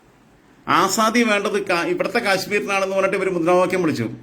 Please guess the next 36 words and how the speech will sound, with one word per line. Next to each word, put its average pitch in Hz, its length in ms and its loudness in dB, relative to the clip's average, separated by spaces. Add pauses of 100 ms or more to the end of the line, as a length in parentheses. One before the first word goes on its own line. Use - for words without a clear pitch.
(120)
ഇപ്പൊ 143 160 2
അവിടുത്തെ 185 260 2
കാശ്മീരിന് 170 800 -2
ആസാദി 160 420 0
വേണ്ടതെന്ന് 175 340 4
പറയുന്നു. 165 240 2
അതിന്റെ 185 200 2
ഡാ-, 175 220 2 (240)
ഒരു 180 360 -4
ഡാറ്റയിലേക്ക് 190 520 -2
പോയാൽ 185 200 2
എന്നിട്ട് 175 200 -2
ബാക്കിയുള്ള 170 300 -2
കാര്യങ്ങൾ 165 260 2
ഞാൻ 151 120 2
പറയാം. 104 280 -2 (1400)
ആ, - 20 4 (360)
പാക് 175 280 -4
അധിനിവേശ 202 380 -4
കാശ്മീർ 180 400 -2
പി 170 220 -2
ഒ 190 120 4
കെ 196 80 -2
എന്നാണ് 196 200 0
അറിയപ്പെടുന്നത്. 139 480 2 (340)
ജനങ്ങൾ 185 320 2
പ്രക്ഷോഭമായിട്ട് 190 640 0
തെരുവിലാണ് 175 400 0
രണ്ടു 156 160 2
ദിവസമായിട്ട്. 139 600 -2 (180)
ഇന്റർനാഷണൽ 190 540 2
ഏജൻസീസ് 190 460 -2
മുഴുവൻ 165 380 0
അത് 175 260 0
പിന്നെ, 151 260 2
ഏഹ്, 143 360 -2